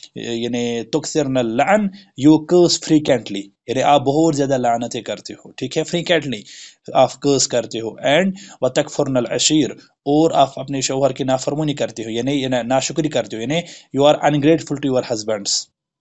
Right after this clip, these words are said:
तो इसके बाद कहा कि "I have not seen anyone more deficient in intelligence and religion than you। A cautious, a sens-, sensible man could be led astray by some of you", यानी ऐसा है। तो, तो उनने इसके बाद कहा कि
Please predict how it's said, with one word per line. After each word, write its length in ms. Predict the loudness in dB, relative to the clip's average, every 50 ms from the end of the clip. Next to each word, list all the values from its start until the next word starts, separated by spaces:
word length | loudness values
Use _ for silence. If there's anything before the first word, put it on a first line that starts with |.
| _ _ _ _ _ _ _ _ _ -20 -20 -12 -8
तो 60 | -4
इसके 220 | -4 0 2 2 4
बाद 340 | 4 6 6 6 4 2 0 -6 -16 -18 -14 _ -2
कहा 240 | 2 2 4 2
कि 240 | 2 2 0 0 0
"I 180 | 2 4 4 4
have 180 | 6 4 4 4
not 220 | 4 4 6 6 4
seen 300 | 4 2 2 2 0 0 -4 -8 -14 _ _ _ _ _ 0
anyone 340 | 0 2 4 4 4 4 4
more 420 | 2 4 6 6 6 6 6 4 2
deficient 540 | 0 -2 0 -2 -2 -2 -2 -2 -4 -8 -8 -8 -8
in 80 | -6
intelligence 640 | -6 -6 -6 -4 -2 -2 -2 -2 -2 -4 -4 -4 -6 -6 -6 -8 _ -10 -10
and 100 | -6 -2
religion 400 | -2 0 0 0 -2 -2 -2 -2
than 160 | -2 -2 -2 -2 -4
you। 100 | -4 -4 -4 -8 _ _ _ _ _ _ 0
A 80 | 2 2 4 4
cautious, 460 | 6 6 6 6 6 4 2 2 2 2 0 -2 -8 _ _ _ _ _ -4
a 40 | -2
sens-, 580 | 0 2 4 4 4 4 2 -2 -2 0 0 0
sensible 440 | 2 4 4 6 6 6 6 6
man 320 | 6 4 4 4 2 0 -4 -10 _ _ _ _ _ _ _ 4
could 180 | 4 4 6 4
be 120 | 4 4
led 300 | 6 6 6 6 4 4
astray 420 | 2 0 0 0 0 -2 -4 -2 0
by 140 | 2 2 2
some 260 | 2 0 -2 -2 -2
of 120 | -4 -6 -6 -6 -8
you", 100 | -8 -8
यानी 300 | -8 _ _ -12 -12 -8
ऐसा 360 | -6 -6 -2 0 0 0 0
है। 160 | -2 -4 -8 -10 -12 -16 -18 -18 -18 -10 -6
तो, 320 | -4 -4 -4 -6 -6 -8 -10
तो 60 | -10
उनने 320 | -8 -6 -4 -2 -2 -2
इसके 260 | -2 -2 -4 -4 -2 0
बाद 260 | 2 2 2 2 0
कहा 260 | -2 0 2 2 0
कि 240 | 2 -2 -4 -6